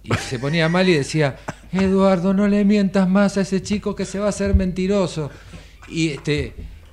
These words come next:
y me contaba la misma historia de distintas formas. Entonces, para ella, este,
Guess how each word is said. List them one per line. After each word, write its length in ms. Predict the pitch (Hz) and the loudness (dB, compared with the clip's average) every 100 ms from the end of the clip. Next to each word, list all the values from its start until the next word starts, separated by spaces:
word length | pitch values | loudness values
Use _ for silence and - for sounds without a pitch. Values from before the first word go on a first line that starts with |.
| - - | -20 -10
y 160 | - 147 | -4 -2
me 160 | 180 185 | -2 -2
contaba 340 | 190 214 214 | 0 2 4
la 140 | 190 | 2
misma 240 | 190 185 185 | 2 0 -2
historia 360 | 185 202 196 | -2 -2 -2
de 360 | 175 143 127 92 | -2 -2 -6 -8
distintas 460 | 104 131 185 165 147 | -14 -10 -10 -8 -8
formas. 380 | 196 180 135 123 | -4 -4 -4 -8
Entonces, 320 | 127 151 147 | -8 -10 -10
para 200 | 135 147 | -8 -4
ella, 520 | 160 170 160 151 - - - - | -4 -2 -2 -4 -8 -20 -20 -18
este, 400 | 117 - 110 90 | -16 -14 -14 -16